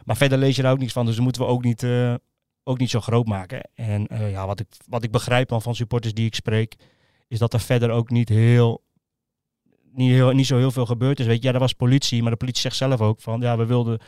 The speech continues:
ervoor zorgen dat die overstap, dat dat een beetje normaal, op een normale manier ging. En daarom waren we er. Dat ziet er dan indrukwekkend uit, omdat er best wel wat agenten zijn. Maar het is niet zo dat die agenten er waren omdat, eh, ze de boel aan het verbouwen waren of zo.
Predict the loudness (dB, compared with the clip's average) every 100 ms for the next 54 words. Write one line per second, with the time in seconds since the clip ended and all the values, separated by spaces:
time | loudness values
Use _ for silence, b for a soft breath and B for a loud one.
0 | B B B B -2 0 2 2 0 -4
1 | -2 -2 -2 -2 -4 -4 -10 -10 -8 -4
2 | -4 -2 -2 0 0 0 -2 -2 0 2
3 | 0 0 0 0 -2 -2 0 0 0 0
4 | -2 -2 -4 -4 -6 -6 -4 -2 -2 -2
5 | -2 -2 -2 -2 -2 -4 -6 -6 -8 -12
6 | _ -12 -8 -8 -8 -8 -8 -6 -4 -4
7 | -4 _ _ _ _ _ -10 -6 -2 0
8 | 2 2 2 -2 0 -2 2 2 4 4
9 | 4 0 0 -2 0 0 0 0 -2 -2
10 | 2 4 4 2 -2 -8 -10 -14